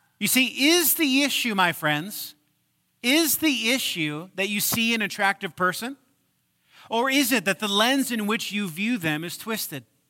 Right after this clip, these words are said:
Is it a problem that you see a certain number in your bank account? Or is it the way in which you interpret that number for your own kingdom instead of God's?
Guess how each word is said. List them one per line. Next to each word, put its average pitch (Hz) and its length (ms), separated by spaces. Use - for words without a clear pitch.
Is 226 160
it 285 100
a 262 60
problem 240 580
that 202 200
you 214 200
see 233 400
a 190 60
certain 208 500
number 226 460
in 202 200
your 190 140
bank 180 260
account? 247 540
Or 247 160
is 277 100
it 302 140
the 233 80
way 262 240
in 254 120
which 254 200
you 262 140
interpret 294 560
that 185 180
number 180 300
for 226 180
your 208 240
own 233 300
kingdom 226 480
instead 190 300
of 190 100
God's? 214 580